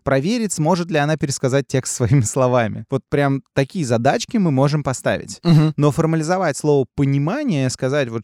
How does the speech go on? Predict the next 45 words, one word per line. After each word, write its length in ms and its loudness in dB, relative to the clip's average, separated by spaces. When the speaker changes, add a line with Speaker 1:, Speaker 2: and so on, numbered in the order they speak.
Speaker 1:
типа, 180 -6
что 420 2
мы 180 2
в 40 2
это 160 -2
слово 280 -4
вкладываем 640 -4
и 20 -14
как 240 -2
мы 160 -4
вообще 240 -10
оперируем, 480 -4
у 20 -4
нас 160 -6
пока 200 -6
не 180 -2
получается. 640 -8
И 100 2
поэтому 420 4
вот 80 0
этот 140 0
генеративный 580 0
мем, 300 -4
это 200 -6
вот 200 -4
мем, 320 4
который 300 0
может 320 0
создать 480 0
автор 300 0
мемов, 360 0
который 340 -4
посмотрел 520 -2
их 100 -8
очень 260 -2
много 340 0
и 60 0
не 120 2
понял 320 0
ни 80 -2
одного. 480 -2
Speaker 2:
Не 120 4
стоит 380 2
ли 60 0
отказаться 760 0